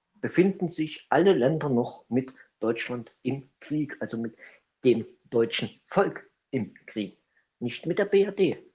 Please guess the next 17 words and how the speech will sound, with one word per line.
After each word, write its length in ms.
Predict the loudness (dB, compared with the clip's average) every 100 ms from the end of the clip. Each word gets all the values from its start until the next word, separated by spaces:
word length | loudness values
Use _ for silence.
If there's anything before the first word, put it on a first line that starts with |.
| -6
Die 80 | 2
B 160 | 6
R 120 | 6
D 280 | 6 4 4 0 _ 0
führt 320 | 6 6 6
sogar 440 | 4 6 6 4 _
Krieg 400 | -4 -4 -4 -4
gegen 280 | -2 -2 -6
uns. 460 | -10 -10 -12 -20 _ _ _ _ _ _ _
Warum? 380 | -8 -2 -2 -2 -8 -2
Weil 160 | -2
sie 120 | 0
ist 140 | -4 -2
nämlich 280 | -2 -2 0
Teil 180 | 0
der 120 | 0 -2
Feinstaatenklausel. 920 | -4 -4 -6 -6 -8 -10 -10 -10